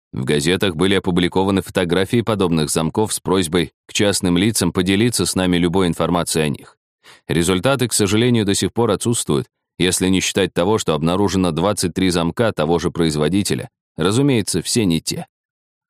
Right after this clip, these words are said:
«Ага. Так вот, на этой истории я бы все и построила при встрече с ним. Рассказала бы о каком-то полицейском, который вел себя грубо, когда рассматривал принадлежащий мне погреб. Может, упомянула бы ключ, а также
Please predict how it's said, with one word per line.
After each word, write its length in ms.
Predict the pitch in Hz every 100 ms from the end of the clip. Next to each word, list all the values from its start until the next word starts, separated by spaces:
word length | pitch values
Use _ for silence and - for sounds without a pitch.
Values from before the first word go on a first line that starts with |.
| -
«Ага. 360 | 110 101 65 - _ _ _ _
Так 220 | 151 139
вот, 200 | 123 110 _ _ _ - - 120
на 120 | 147
этой 200 | 147 139
истории 400 | - 160 160 151
я 220 | 131 143
бы 160 | 135 123
все 280 | - 135 -
и 80 | 107
построила 680 | - 110 - 139 135 120 113
при 180 | 117 113
встрече 420 | - 120 113 107
с 140 | -
ним. 240 | 90 71 - _ _ -
Рассказала 540 | 120 - 151 175 175
бы 120 | 156
о 60 | 147
каком-то 360 | 147 170 160 147
полицейском, 640 | 143 127 120 110 - 131
который 300 | 123 127 123
вел 160 | 120 143
себя 240 | - 131
грубо, 320 | 107 110 110 -
когда 280 | 120 110
рассматривал 600 | 107 - 117 117 117 113
принадлежащий 720 | 110 123 117 113 110 113 -
мне 160 | 95 95
погреб. 400 | - 82 87 92 _ _ _
Может, 380 | 101 127 120 - -
упомянула 580 | 107 131 131 135 135
бы 120 | 101 98
ключ, 400 | 87 92 104 123
а 80 |
также 420 | 113 143 143 156